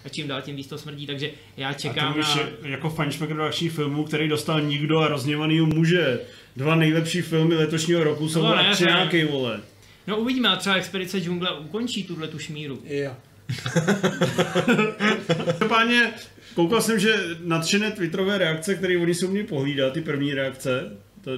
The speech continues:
Speaker 2: Disney umí, nějaký průser.
Speaker 3: Nevím.
Speaker 1: Něco tam bliklo.
Speaker 3: Ale to možná bylo u kompa, to nebylo možná u
Speaker 2: Eh, prostě ty vlastně jsi vypadal vyděšený, jak kdyby si spatřil, že transport odjíždí.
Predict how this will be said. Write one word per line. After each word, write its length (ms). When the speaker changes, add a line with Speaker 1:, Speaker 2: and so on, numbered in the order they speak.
Speaker 2:
Disney 300
umí, 340
nějaký 260
průser. 540
Speaker 3:
Nevím. 380
Speaker 1:
Něco 240
tam 200
bliklo. 460
Speaker 3:
Ale 180
to 100
možná 320
bylo 200
u 120
kompa, 300
to 120
nebylo 240
možná 220
u 20
Speaker 2:
Eh, 680
prostě 320
ty 180
vlastně 260
jsi 100
vypadal 280
vyděšený, 480
jak 100
kdyby 240
si 140
spatřil, 520
že 120
transport 560
odjíždí. 520